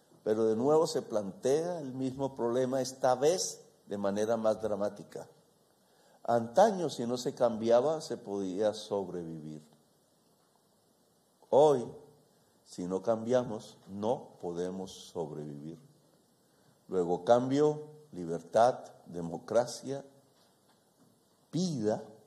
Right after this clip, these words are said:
se están convirtiendo en palabras sinónimos. Si nos apartamos de allí, quizás lo único que encontremos es una muerte definitiva,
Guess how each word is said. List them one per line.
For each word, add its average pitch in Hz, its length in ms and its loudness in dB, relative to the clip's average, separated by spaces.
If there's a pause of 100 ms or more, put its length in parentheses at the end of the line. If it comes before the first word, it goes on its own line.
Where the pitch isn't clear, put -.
(400)
se - 160 -10
están 101 280 -4
convirtiendo 101 720 -4
en 101 80 -8
palabras 87 540 -4
sinónimos. 85 1000 -12 (540)
Si - 200 -8
nos 92 380 -6
apartamos 113 720 0
de 120 100 2
allí, 123 400 -4 (720)
quizás 95 340 2
lo 104 140 0
único 107 320 -2
que 101 80 -6
encontremos 101 840 -6
es 104 180 -10
una 98 200 -8
muerte 98 460 -6
definitiva, 90 800 -6